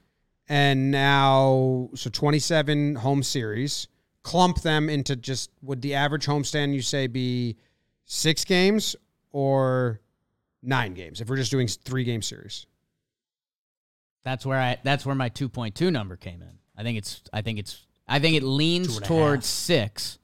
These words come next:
Speaker 1: Well, then it would
Speaker 2: But
Speaker 1: be
Speaker 2: there's also a chunk of nines.
Speaker 1: It'll be four and a half homestands.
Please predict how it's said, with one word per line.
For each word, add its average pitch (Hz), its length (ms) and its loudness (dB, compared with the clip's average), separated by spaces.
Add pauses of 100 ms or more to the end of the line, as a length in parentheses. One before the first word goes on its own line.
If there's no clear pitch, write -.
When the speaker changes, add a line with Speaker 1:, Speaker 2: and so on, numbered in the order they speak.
(400)
Speaker 1:
Well, 135 80 0
then 151 180 6
it 160 60 6
would 156 80 6
Speaker 2:
But 135 80 0
Speaker 1:
be 147 80 4
Speaker 2:
there's 139 220 6
also 131 480 2
a 120 60 -4
chunk 120 360 -8
of 120 140 0
nines. - 500 -2
Speaker 1:
It'll 135 100 -2
be 123 60 0
four 127 540 -2
and 135 80 0
a 123 80 -4
half 123 240 -4
homestands. 104 800 -8